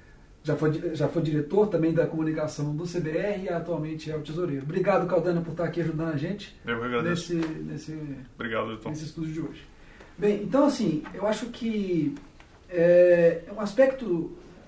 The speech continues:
Speaker 1: dessa, dessa infecção, desse, dessa, dessa nova infecção,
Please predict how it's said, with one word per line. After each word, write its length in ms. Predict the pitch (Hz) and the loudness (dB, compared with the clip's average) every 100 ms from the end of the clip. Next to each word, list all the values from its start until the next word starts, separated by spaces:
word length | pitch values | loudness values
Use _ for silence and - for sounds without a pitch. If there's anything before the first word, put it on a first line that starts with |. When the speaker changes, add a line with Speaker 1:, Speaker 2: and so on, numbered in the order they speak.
| 160 | -4
Speaker 1:
dessa, 360 | 170 202 - 160 | -2 -2 -2 -2
dessa 300 | 170 185 190 | -2 -2 -4
infecção, 360 | 170 - 180 | -6 -6 -4
desse, 200 | 175 170 | -2 -2
dessa, 220 | 170 170 156 | -4 -4 -6
dessa 400 | - 165 - 151 | -6 -6 -6 -8
nova 220 | 156 151 | -6 -8
infecção, 520 | 156 139 214 220 | -8 -10 -6 -4